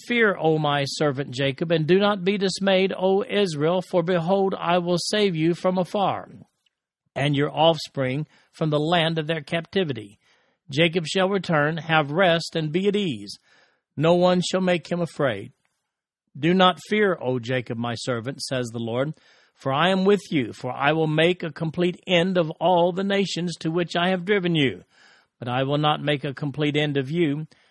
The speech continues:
I will rightly correct you, for I will not leave you wholly unpunished." Now let me remind you again that Jeremiah is not written chronologically.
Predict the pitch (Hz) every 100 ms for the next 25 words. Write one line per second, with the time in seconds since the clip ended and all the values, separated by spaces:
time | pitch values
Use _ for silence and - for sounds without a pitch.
0 | _ _ 131 147 156 156 156 147 160 180
1 | - 151 135 151 143 190 180 - 117 117
2 | 123 131 127 127 135 123 131 143 165 185
3 | 190 202 147 127 123 131 - 185 135 107
4 | 113 - 127 127 123 135 95 - - -
5 | _ _ _ _ _ _ _ _ _ _
6 | 170 208 254 220 180 185 180 143 147 139
7 | 170 175 156 131 170 165 160 170 147 143
8 | 147 135 139 165 170 131 165 180 147 135
9 | - 160 160 180 180 147 135 127 95